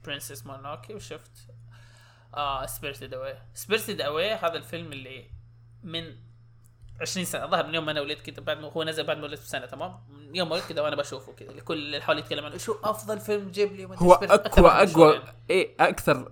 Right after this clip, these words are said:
Speaker 2: أكثر فيلم قبل يضرب. Spirited أواي.
Speaker 1: من زمان بشوفه كده، لكن ما، ما، ما شفت ولا شيء. الين الحلقة الماضية قررنا خلاص إنه لازم نتابع.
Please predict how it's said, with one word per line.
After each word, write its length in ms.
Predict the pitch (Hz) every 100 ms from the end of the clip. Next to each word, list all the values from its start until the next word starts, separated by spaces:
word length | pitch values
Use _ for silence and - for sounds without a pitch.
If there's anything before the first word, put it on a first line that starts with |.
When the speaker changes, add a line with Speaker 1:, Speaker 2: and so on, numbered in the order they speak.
| -
Speaker 2:
أكثر 300 | - - 156
فيلم 300 | 180 151 127
قبل 160 | 131
يضرب. 460 | 131 127 127 123 - - - - - - -
Spirited 380 | - 151 123 131
أواي. 240 | 123 123 - - - - - - - - - - - - -
Speaker 1:
من 260 | 190 185
زمان 340 | 160 165 160 143
بشوفه 360 | 143 139 147
كده، 180 | 139 190
لكن 360 | 262 - 277 277
ما، 300 | 202 170 240
ما، 280 | 240 165 170
ما 180 | 202
شفت 200 | 202 185
ولا 80 | 165
شيء. 200 | - - - - - - - 170
الين 260 | 196 285
الحلقة 240 | 254 185 160
الماضية 520 | 139 117 156 165 151
قررنا 380 | 151 147 143 139
خلاص 320 | 139 151 139
إنه 120 | 131
لازم 300 | 143 139 139
نتابع. 380 | 117 131 160